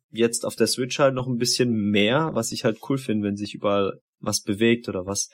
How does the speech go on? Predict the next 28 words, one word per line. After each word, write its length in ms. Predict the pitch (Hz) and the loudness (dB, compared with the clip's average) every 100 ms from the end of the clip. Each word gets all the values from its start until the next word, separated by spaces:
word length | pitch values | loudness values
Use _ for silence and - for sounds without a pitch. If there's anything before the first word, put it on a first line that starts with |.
| - - - | -20 -14 -6
nicht 180 | - | 0
alles 160 | 87 110 | 2 2
so 80 | - | 0
statisch 540 | - 107 110 120 - | 0 2 2 -2 -2
wirkt. 320 | 117 120 120 _ _ _ _ _ _ | 0 0 -2 _ _ _ _ _ _
Und 160 | 123 117 | 0 2
ansonsten, 760 | 104 110 117 - 147 151 - _ _ _ | 4 2 2 -2 -2 -2 -4 _ _ _
ja, 340 | 127 151 190 120 | -2 0 0 0
war 120 | 107 | 2
eine 180 | 113 117 | 4 2
bunte 400 | - 131 147 147 | 2 0 2 2
Mischung 360 | 139 - 147 | 2 2 0
aus 260 | 123 120 - | 0 0 0
allem 300 | - 151 135 | 0 2 2
dabei. 380 | 117 104 107 107 | 2 4 4 4
Natürlich 380 | 110 - 139 139 | 0 -2 -4 -2
hat 100 | 117 | 2
man 120 | 113 | 4
auch 220 | 117 - | 2 0
wieder 180 | 120 120 | 0 0
Konzepte 580 | - 113 127 120 - 104 | 0 0 0 0 -2 -2
wiedererkannt, 680 | 117 139 139 - 156 165 - _ _ _ - | 0 2 0 0 0 0 -8 _ _ _ -2
wie 120 | 113 | 2
jetzt 280 | 110 - - | 2 0 -2
zum 120 | 110 | 2
Beispiel 280 | 101 - 101 | 2 0 -8
diese 160 | 92 | -6
Bowser-Grimassen. 920 | 104 113 123 127 135 135 135 139 143 | 2 2 2 0 0 2 2 0 -4